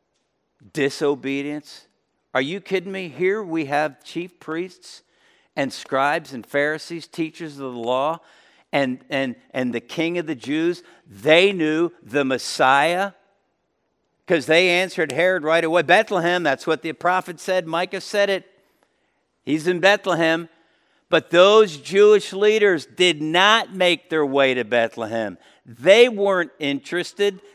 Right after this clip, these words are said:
They were completely apathetic and indifferent. You would think, as they knew the Old Testament scriptures, they would have made their way. "Come on, Magi, we'll show you. We'll go with you. We want to see this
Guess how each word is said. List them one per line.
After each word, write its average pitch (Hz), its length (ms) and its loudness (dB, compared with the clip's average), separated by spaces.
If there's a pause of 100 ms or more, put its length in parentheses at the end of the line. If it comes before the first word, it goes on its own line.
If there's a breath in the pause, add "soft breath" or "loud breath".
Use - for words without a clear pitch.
(100 soft breath)
They 226 140 8
were 240 140 2
completely 240 840 0
apathetic 185 720 2
and 143 140 -2
indifferent. 113 680 -8 (600)
You 233 220 0
would 240 300 6
think, 247 400 2 (140 soft breath)
as 170 220 2
they 240 220 6
knew 240 280 0
the 220 200 0
Old 220 280 4
Testament 214 580 -2
scriptures, 240 720 -2 (200 soft breath)
they 214 220 8
would 262 200 6
have 196 120 4
made 247 320 6
their 302 340 12
way. 226 260 6
"Come 269 260 4
on, 311 260 10
Magi, 233 500 6
we'll 285 220 6
show 302 320 8
you. 311 160 2
We'll 277 180 4
go 311 300 8
with 330 220 -2
you. 285 160 4 (240 loud breath)
We 339 240 8
want 311 280 8
to 311 60 4
see 370 460 4
this 330 260 2